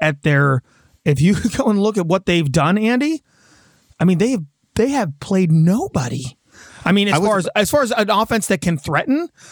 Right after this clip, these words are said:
Speaker 1: or
Speaker 2: Yeah,
Speaker 1: a
Speaker 2: so,
Speaker 1: defense that
Speaker 2: so,
Speaker 1: can stop
Speaker 2: look,
Speaker 1: them, they played nobody.
Speaker 2: reasons to hope. All right.
Speaker 1: Yeah,
Speaker 2: Reasons
Speaker 1: sure.
Speaker 2: to hope.
Speaker 1: Sure.
Speaker 2: All right. Who have they played this year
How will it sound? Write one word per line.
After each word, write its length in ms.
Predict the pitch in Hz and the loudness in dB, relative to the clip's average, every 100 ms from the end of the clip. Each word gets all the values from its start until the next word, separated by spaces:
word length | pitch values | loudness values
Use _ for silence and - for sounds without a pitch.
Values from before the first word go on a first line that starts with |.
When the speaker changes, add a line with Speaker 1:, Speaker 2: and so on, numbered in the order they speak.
| - - | -4 0
Speaker 1:
or 100 | 190 | 0
Speaker 2:
Yeah, 40 | |
Speaker 1:
a 60 | 175 | 2
Speaker 2:
so, 140 | 175 | 0
Speaker 1:
defense 220 | 180 220 - | 0 -2 -2
that 60 | |
Speaker 2:
so, 80 | 185 | -2
Speaker 1:
can 100 | 180 | -2
stop 200 | 151 185 | 0 0
Speaker 2:
look, 80 | 165 | 0
Speaker 1:
them, 100 | 233 | 0
they 100 | 202 | -2
played 320 | - 180 190 | -2 -2 0
nobody. 560 | 151 156 190 127 131 - _ _ _ | 0 0 0 -4 -10 -16 _ _ _
Speaker 2:
reasons 560 | 143 165 202 202 190 - | 0 0 2 0 -2 0
to 120 | 147 | 0
hope. 340 | 127 110 - - _ _ | 0 -2 -4 -18 _ _
All 120 | 123 123 | -2 2
right. 120 | 131 | 2
Speaker 1:
Yeah, 160 | 131 - | -2 -2
Speaker 2:
Reasons 500 | 127 175 185 175 160 | 0 0 0 0 -2
Speaker 1:
sure. 120 | - | -2
Speaker 2:
to 20 | 120 | -2
hope. 300 | 110 - - - | -4 -8 -18 -8
Speaker 1:
Sure. 160 | - 123 | -2 0
Speaker 2:
All 20 | |
right. 160 | 127 - - - - - - | -2 -6 -20 -20 -20 -20 -4
Who 260 | 190 220 220 | 0 0 0
have 400 | 190 175 156 143 | 0 0 0 0
they 180 | 143 | 0
played 560 | 135 131 131 131 127 113 | -2 -2 0 2 0 0
this 300 | 117 117 - | -2 -2 -2
year 360 | 117 95 123 | -4 -4 -10